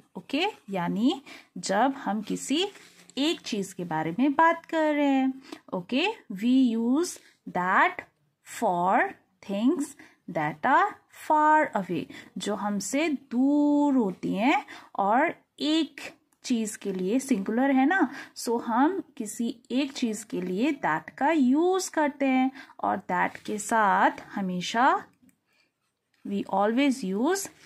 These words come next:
is, इसका यूज़ होता है। And those का यूज़ कब करते हैं? Those is plural, ये है प्लूरल, यानी एक से ज़्यादा।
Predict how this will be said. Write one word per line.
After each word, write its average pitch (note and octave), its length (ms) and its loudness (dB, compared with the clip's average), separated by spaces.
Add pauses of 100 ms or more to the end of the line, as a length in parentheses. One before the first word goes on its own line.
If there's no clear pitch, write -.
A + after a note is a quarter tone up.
(240)
is, F#3 340 0 (280)
इसका C#4+ 380 -2
यूज़ D4 460 4
होता C4 260 2
है। A#3 180 -6 (640)
And A#3+ 300 4 (280)
those G3+ 380 0
का C#4+ 140 -2
यूज़ C#4+ 420 2
कब D4 260 0
करते D4 360 0
हैं? G#4 120 -2 (400)
Those G3 360 -2
is G4+ 300 0 (380)
plural, D4 440 2 (680)
ये F#3 180 -2
है A#3 400 2 (960)
प्लूरल, C4 460 2 (120)
यानी F3+ 460 0 (360)
एक F#3+ 240 0
से D4 300 -2 (400)
ज़्यादा। C4+ 640 2